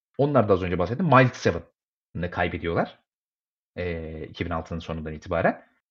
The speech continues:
iki bin yedinin başından itibaren Mild seven gidiyor. Sigara sponsorları. Korkunç bir bütçe yok oluyor. Şimdi Renault zaten o dönemde Ferrari ve McLaren kadar ve Toyota kadar ve Honda kadar para harcamıyor zaten Formula bire.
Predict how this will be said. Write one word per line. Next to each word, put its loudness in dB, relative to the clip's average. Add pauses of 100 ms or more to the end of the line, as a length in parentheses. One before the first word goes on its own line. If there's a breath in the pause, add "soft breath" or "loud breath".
(100)
iki -14
bin -6
yedinin -8
başından -10
itibaren -4
Mild 2
seven -4
gidiyor. -2 (200)
Sigara -2
sponsorları. -6 (300)
Korkunç 2
bir -4
bütçe -2
yok 6
oluyor. -2 (460)
Şimdi -4
Renault 6
zaten 6
o 8
dönemde 4 (1000)
Ferrari 4
ve 4
McLaren 0
kadar 0
ve 0
Toyota 0
kadar 2
ve 2
Honda 2
kadar 2
para 2
harcamıyor 6
zaten -6 (680)
Formula -2
bire. -14